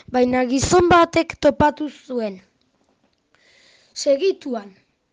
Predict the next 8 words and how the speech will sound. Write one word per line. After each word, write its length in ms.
Batek 440
topatu 440
zuen. 440
Segituan 640
irakurri 600
zuen 380
Maili 380
jar-, 360